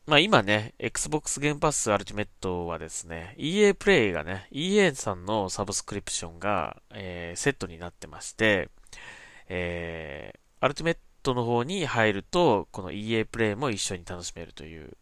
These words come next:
ことになってるんですね。うん。で、まあそれに加えてベセスダソフトワークスがね、まあマイクロソフトが買収したということもあり、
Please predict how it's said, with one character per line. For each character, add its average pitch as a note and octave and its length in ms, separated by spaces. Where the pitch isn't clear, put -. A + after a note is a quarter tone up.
こ - 100
と F#2+ 120
に E2+ 120
な F2+ 80
っ - 20
て - 140
る C#2+ 60
ん - 40
で - 80
す - 120
ね。 G2+ 260
う - 20
ん。 F2 140
で、 G2+ 1160
ま B2+ 140
あ G#2 60
そ A#2+ 140
れ B2 80
に A#2+ 100
加 A#2+ 220
え A2+ 60
て A2 180
ベ A2 100
セ A2 160
ス G#2 160
ダ G#2 180
ソ G2+ 100
フ - 80
ト G#2 120
ワ G2+ 180
ー F#2+ 40
ク - 100
ス E2+ 480
が F2 140
ね、 B2 240
ま F2+ 260
あ - 60
マ F#2 100
イ F2+ 40
ク - 60
ロ F#2+ 40
ソ F#2+ 100
フ - 60
ト - 80
が F2+ 80
買 F2+ 180
収 - 140
し - 80
た F#2 160
と - 100
い E2+ 40
う - 20
こ E2 100
と F2+ 140
も E2+ 260
あ G#2 80
り、 G2+ 420